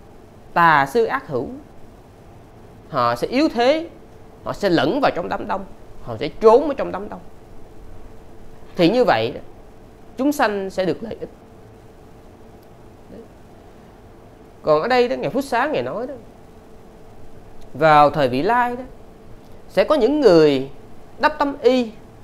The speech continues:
của Thánh Tăng, nhưng mà trong nội tâm của họ đó,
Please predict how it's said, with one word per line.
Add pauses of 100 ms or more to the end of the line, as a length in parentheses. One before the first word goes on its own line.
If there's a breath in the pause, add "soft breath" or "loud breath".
(1400)
của
Thánh
Tăng, (1300)
nhưng
mà (100)
trong
nội
tâm
của
họ
đó,